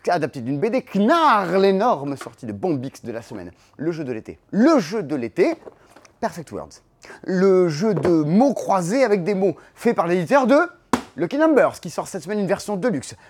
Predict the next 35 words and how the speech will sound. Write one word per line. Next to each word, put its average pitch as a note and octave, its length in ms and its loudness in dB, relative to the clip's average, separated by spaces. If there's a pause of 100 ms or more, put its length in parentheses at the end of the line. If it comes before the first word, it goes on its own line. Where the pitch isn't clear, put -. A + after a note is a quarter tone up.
(100)
Vous A2 200 -8
aimez C3+ 140 -2
les F3 100 -2
jeux E3+ 140 -4
vidéo ? G#3 440 -2 (200)
Dead A3+ 320 4
by A3+ 160 2
Daylight, D#3+ 400 0
l'adaptation A3 800 0
en A#3+ 260 4
jeu A3+ 340 4
de E3 140 0
plateau, B3 520 2 (180)
sort - 260 -2
cette - 200 -10
semaine, B2+ 380 -6 (200)
ainsi D4 280 -2
que C#4 80 -4
Terra A#3+ 320 -4
Nova, G3 380 -4 (320)
la C#3 100 -10
transposition E3 640 -14
dans A#2+ 140 -8
une C#3 160 -8
version D#3+ 320 -8 (260)
beaucoup C3 200 -16
plus C#3+ 160 -12
accessible D#3+ 640 -4 (200)
d'un C3+ 160 -8
jeu C3+ 120 -4
culte D3+ 300 -8
du G2+ 100 -10
monde G2 160 -10
du G2+ 100 -10
jeu, F#2 180 -14